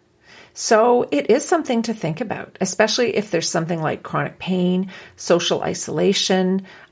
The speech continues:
um, if the person's been widowed or has had prior suicide attempts or is physically ill. That does put them at higher risk for suicide, and help is available.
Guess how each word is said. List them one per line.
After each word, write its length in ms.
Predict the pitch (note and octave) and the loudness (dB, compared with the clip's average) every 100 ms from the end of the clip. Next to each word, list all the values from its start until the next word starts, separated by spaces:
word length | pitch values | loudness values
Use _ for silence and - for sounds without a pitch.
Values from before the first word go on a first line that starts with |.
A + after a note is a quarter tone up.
| - | -4
um, 240 | D#3 D3+ | -2 -2
if 180 | - - | -4 -8
the 60 | D#3+ | -8
person's 420 | - D#3 F3+ F3 | -4 -4 -6 -6
been 240 | - E3+ | -6 0
widowed 520 | F#3 G3 G#3 G3 G3 | 2 4 6 6 4
or 120 | - - | 2 -4
has 140 | - | -8
had 240 | - C#3+ | -10 -12
prior 320 | - E3+ E3 F3+ | -8 -2 0 0
suicide 480 | - F#3+ F#3 F#3 | -2 -2 0 0
attempts 480 | F#3+ - F#3+ G3 - - | 0 -2 -4 -4 -6 -6
or 120 | E3 | -6
is 120 | - | -4
physically 520 | - D#3+ F3 F3 - | -6 -4 -4 -2 -2
ill. 280 | F3 - D#3 _ - - - | -2 -4 -10 _ -20 -20 -12
That 180 | - B3 | -4 2
does 180 | A3 A#3 | 2 2
put 200 | - C#4 | -2 0
them 100 | B3+ | 2
at 80 | G#3 | 2
higher 300 | E3+ E3 E3+ | 2 0 0
risk 240 | D#3+ - | -2 -4
for 100 | E3 | -6
suicide, 480 | - F3 F3+ G3+ E3 | -6 -6 -6 -4 -2
and 140 | F3 | -2
help 300 | E3+ G#3+ C#4+ - | -2 -4 -4 -2
is 220 | F3+ F#3 | 0 0
available. 600 | D#3+ D#3 E3 E3+ - | -2 -2 -4 -6 -12